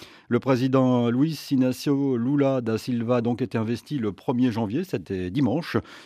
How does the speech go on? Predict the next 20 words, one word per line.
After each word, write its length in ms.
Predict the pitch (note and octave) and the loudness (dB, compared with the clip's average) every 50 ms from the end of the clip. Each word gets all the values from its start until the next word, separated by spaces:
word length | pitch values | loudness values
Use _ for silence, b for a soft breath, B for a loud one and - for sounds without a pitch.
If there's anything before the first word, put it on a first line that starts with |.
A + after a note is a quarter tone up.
| B - | B -2
Il 100 | A#2 B2 | 0 0
entame 520 | C3 C3+ - D3+ C#3 C3+ C3 B2+ B2 A#2 | 2 2 4 4 4 4 4 2 0 0
donc 320 | A#2 A#2 C#3 C#3 B2+ - - | 0 0 0 0 0 -2 -2
un 240 | B2 A#2 A2+ A2+ G#2+ | -2 0 0 -2 -4
troisième 420 | - - D#3 D3 A#2 C3+ D3+ C#3 | -2 0 0 0 2 2 2 4
mandat 320 | C3+ C#3 C#3 C3+ D3+ F3+ | 4 4 2 2 2 0
après 260 | G3 E3 C3 C3 B2 G2 | -2 -2 -2 -2 -2 0
une 140 | A2+ A2+ | 0 0
élection 400 | A2+ A2+ A2 A2 - - - A2 | 0 0 -2 -4 -4 -6 -6 -6
très 180 | G2 - - A2+ | -6 -6 -6 -6
serrée, 400 | - - B2+ A#2 G#2+ D3 F3 F#3 | -4 -2 -2 -2 -2 -2 0 0
une 240 | D#3+ A#2+ A2 A2+ A2+ | 2 4 4 2 2
cérémonie 460 | A2 - B2+ B2+ C3+ D#3 E3+ G#3 A3 | 2 0 0 2 2 4 2 2 0
qui 100 | - F#3 | 0 -2
s'est 140 | - - F#3+ | -4 -2 0
déroulée 320 | D#3+ D#3+ D#3 F3 G3+ A3+ | 0 0 2 0 0 0
dans 300 | F#3 E3+ E3 F3+ F3+ F3 | 0 0 0 2 2 2
l'euphorie 500 | D#3+ F#3 G3 F#3 - D#3 B2 C3+ F#3 F#3 E3 | 4 2 2 2 2 0 0 0 0 0 0
à 60 | B2+ | 0
Brasilia, 500 | A2 A2 A#2 G#2 G#2+ G2+ F#2+ A2 B2+ | 2 0 0 -2 -2 0 2 2 2